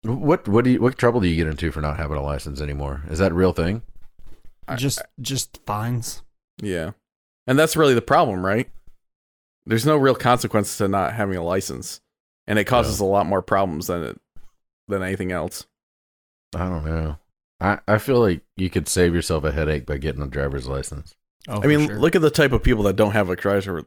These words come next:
Speaker 2: driver's license. Exhibit A, this
Speaker 1: <laughs>
Speaker 2: lady.
Speaker 1: Well, I mean,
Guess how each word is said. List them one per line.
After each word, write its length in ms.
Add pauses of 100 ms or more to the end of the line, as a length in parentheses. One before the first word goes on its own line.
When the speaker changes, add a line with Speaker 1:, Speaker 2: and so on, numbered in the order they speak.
Speaker 2:
driver's 340
license. 500 (640)
Exhibit 460
A, 360 (520)
this 200
Speaker 1:
<laughs> 0
Speaker 2:
lady. 380 (1600)
Speaker 1:
Well, 220
I 60
mean, 440